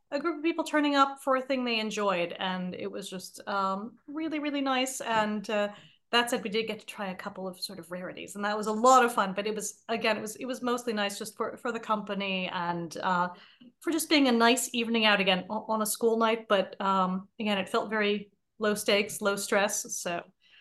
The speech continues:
here for that. It wasn't like you had to plan like you might for, like, a festival or something like that. It was just, "Oh, this is gonna be a fun evening out," and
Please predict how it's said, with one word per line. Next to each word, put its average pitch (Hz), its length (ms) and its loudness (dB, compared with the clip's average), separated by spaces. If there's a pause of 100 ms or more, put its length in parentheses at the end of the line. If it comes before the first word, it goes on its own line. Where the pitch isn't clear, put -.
(180)
here 214 200 0
for 214 140 -2
that. 185 200 6
It - 80 -2
wasn't 214 180 -2
like 202 180 -2
you 185 40 -6
had 196 180 0
to 185 60 2
plan 208 680 6
like 190 180 -2
you 208 80 -4
might 196 220 2
for, 185 480 2
like, 185 160 0
a 175 60 -8
festival 185 800 0
or - 240 -8
something 190 340 -2
like 170 220 -4
that. 170 160 -2
It - 40 -12
was 190 140 -8
just, - 340 -10 (360)
"Oh, 370 180 2
this 190 160 -4
is - 300 -8 (100)
gonna 220 160 -4
be 214 80 0
a 208 80 2
fun 214 240 4
evening 190 300 0
out," 185 280 0
and 190 340 -2